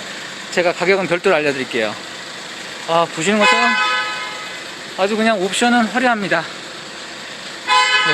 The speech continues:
간단하게 사고 부위 한번 볼까요? 예, 휀다 갈았죠? 휀다 교환했고요. 예, 저쪽 보여드릴게요.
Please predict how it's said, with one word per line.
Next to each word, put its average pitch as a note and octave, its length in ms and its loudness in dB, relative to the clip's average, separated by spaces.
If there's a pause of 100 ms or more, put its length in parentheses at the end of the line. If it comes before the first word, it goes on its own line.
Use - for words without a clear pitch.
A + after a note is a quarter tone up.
간단하게 A#3+ 680 4
사고 C#4 280 2
부위 C4 140 4
한번 A3+ 220 4
볼까요? G#3+ 420 2 (380)
예, C#3 260 0 (100)
휀다 A3 260 2
갈았죠? F#3+ 560 2 (1300)
휀다 G3+ 260 2
교환했고요. G3+ 800 2 (480)
예, C3+ 100 -4
저쪽 E3+ 300 -4
보여드릴게요. D#3 600 0